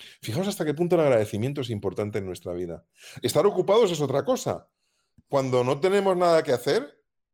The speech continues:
dice <laughs> el refrán que cuando, ¿cómo es? Cuando la, la va-, ¿cómo es? Cuando el burro no hace nada, mata moscas con el rabo. El diablo no hace nada, mata moscas con el rabo. ¿Habéis oído eso alguna vez?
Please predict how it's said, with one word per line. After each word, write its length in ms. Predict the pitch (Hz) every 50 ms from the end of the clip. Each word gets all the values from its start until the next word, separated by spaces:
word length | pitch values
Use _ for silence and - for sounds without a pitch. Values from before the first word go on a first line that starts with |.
| _ _ _ _ _
dice 480 | _ 120 117 113 160 156 156 151 151 156
<laughs> 180 | - 120 175 -
el 160 | 135 120 123
refrán 320 | 143 131 107 143 160 180 156
que 240 | 156 139 127 120
cuando, 800 | 113 117 113 113 113 113 113 110 107 107 104 101 98 92 - _ _ _
¿cómo 220 | 120 113 113 135
es? 80 | 147 -
Cuando 360 | - 113 113 113 107 107 104
la, 260 | 101 98 104 110 117 117
la 120 | 113 107 104
va-, 180 | 113 131 131
¿cómo 200 | - 120 120 127
es? 80 | 143 139
Cuando 180 | 127 113 113
el 60 | 107 113
burro 180 | 139 151 165
no 60 | 156
hace 140 | 143 135 139
nada, 160 | 147 160 160
mata 180 | 151 139 127 123
moscas 240 | 127 127 - - 127
con 160 | - 113 107
el 60 | 107 107
rabo. 400 | 117 135 135 120 104 92 90 _ _ _ _ -
El 140 | 107 113
diablo 260 | 117 139 175 185 180 170
no 80 | 165
hace 160 | 156 - 151
nada, 200 | 139 151 170 180
mata 240 | 165 156 147 139 135
moscas 300 | 120 131 127 - 151 131
con 140 | - 120 104
el 80 | 101 98
rabo. 260 | 117 123 113 101 90
¿Habéis 220 | 92 117 117 -
oído 160 | 139 127 131
eso 120 | 131 117 120
alguna 200 | 120 120 113 110
vez? 180 | 127 175 208